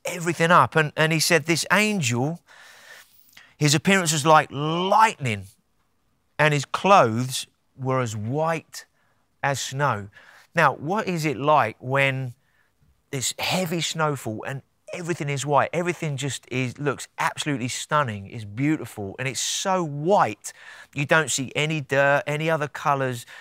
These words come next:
It just looks so pure when you look over at an amazing sight. And this angel was sitting there like lightning, as pure as snow. Then the guards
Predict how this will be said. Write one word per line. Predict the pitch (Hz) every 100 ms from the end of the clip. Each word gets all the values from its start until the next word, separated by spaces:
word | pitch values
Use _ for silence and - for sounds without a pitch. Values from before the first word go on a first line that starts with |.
| -
It | 131 127
just | 156 143
looks | - -
so | 180 170 147 -
pure | - - 170 185 143
when | 117 127
you | 139
look | 147 156
over | 147 131 135
at |
an | 131
amazing | 135 147 156 147 139
sight. | - 151 -
And | 135 - - -
this | 190 -
angel | 202 202 165
was | 143
sitting | - 202 175 151
there | 139
like | 131 143 139 135
lightning, | 139 156 170 196 196 139 127 98 90 _ _ _ _ _ _ _
as | 131 117
pure | - - - 180 180 175
as | 151
snow. | - 160 143 120 101 117 _ _ _ _ _ _ _ _ _ _ _ - - - - - - -
Then | 151
the | 123
guards | 175 185 190 147